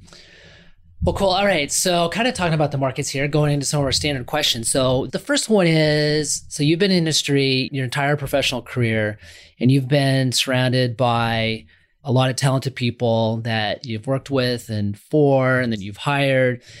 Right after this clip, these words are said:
You've had incredible tools. You spent all your time thinking about the markets. How do you personally invest?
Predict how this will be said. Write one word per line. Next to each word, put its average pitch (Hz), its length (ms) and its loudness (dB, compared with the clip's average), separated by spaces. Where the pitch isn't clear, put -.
You've 135 160 0
had 127 260 -2
incredible 117 480 -2
tools. 165 840 4
You 123 100 -4
spent 147 400 -4
all 165 260 4
your 175 160 4
time 147 320 -2
thinking 135 280 -2
about 123 240 -2
the 117 60 -8
markets. 104 580 -8
How - 240 0
do 208 100 4
you 147 360 4
personally 131 500 0
invest? 135 480 -2